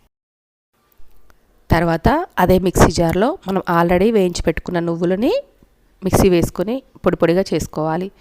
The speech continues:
తర్వాత ఏ కప్పుకైతే నువ్వులు తీసుకుంటామో అదే కప్పుతో బెల్లం తీసుకొని ఇలా పల్స్లో మిక్సీ పట్టుకున్నట్టయితే ఇలా పొడి పొడిగా వస్తుంది. తర్వాత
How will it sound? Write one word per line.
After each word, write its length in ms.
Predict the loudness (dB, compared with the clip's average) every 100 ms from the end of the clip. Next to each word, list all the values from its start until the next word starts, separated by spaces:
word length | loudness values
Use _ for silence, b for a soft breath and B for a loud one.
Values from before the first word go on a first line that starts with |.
| b b b 0
తర్వాత 340 | 0 2 -2 -4 -8 -8 0
ఏ 20 | 0 0
కప్పుకైతే 440 | 0 2 2 2 0
నువ్వులు 240 | -2 -2 -2
తీసుకుంటామో 600 | -6 -6 -4 -2 -2 -2 -2 0
అదే 140 | 2 0
కప్పుతో 320 | -2 -6 -4 -2 -2 2
బెల్లం 240 | 2 2 0
తీసుకొని 400 | -4 -4 -6 -6 -6 -4
ఇలా 140 | -2 0 0
పల్స్లో 400 | -2 -2 -2 -4 -6 _ _ _ -8
మిక్సీ 200 | -2 -2 -2
పట్టుకున్నట్టయితే 640 | -8 -6 -6 -4 -2 -2 -4 b b b b -2
ఇలా 120 | -2
పొడి 160 | 0 0
పొడిగా 280 | 0 0 -2 -2 -4 -6
వస్తుంది. 440 | -6 -10 -10 -12 -14 _ b b b b b b _ _ _ _ _ _ _ _ _ _ _ 2
తర్వాత 360 | 2 2 0